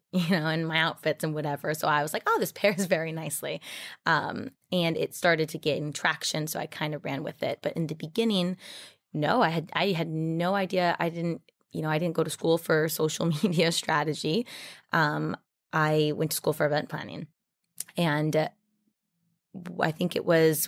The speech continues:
when I was twenty-one, probably six months out of college, I was bored. Um, and I was working,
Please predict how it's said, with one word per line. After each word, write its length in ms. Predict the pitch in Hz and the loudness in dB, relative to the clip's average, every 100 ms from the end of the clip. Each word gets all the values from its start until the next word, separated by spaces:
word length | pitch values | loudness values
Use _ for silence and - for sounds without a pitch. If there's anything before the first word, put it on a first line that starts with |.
| - | -8
when 240 | - 170 165 | -6 0 2
I 100 | 156 | 4
was 340 | 160 151 - | 4 2 0
twenty-one, 800 | - 180 180 160 165 160 156 165 | -2 0 2 0 2 2 2 0
probably 240 | 160 160 151 | 0 0 0
six 220 | 165 - | 0 0
months 200 | 160 - | 0 0
out 100 | 170 | -4
of 100 | - | -4
college, 360 | - - - | -4 -4 -4
I 40 | 170 | -4
was 120 | 160 | -6
bored. 480 | 135 - - - - - - - - - - | -8 -2 -2 -2 -6 -10 -20 -18 -20 -14 -4
Um, 360 | - - 180 165 170 - 165 | 0 0 0 -2 -4 -4 0
and 120 | 156 | 2
I 100 | 147 | 2
was 180 | 175 - | 0 0
working, 640 | 247 - 214 190 190 | 0 2 4 4 2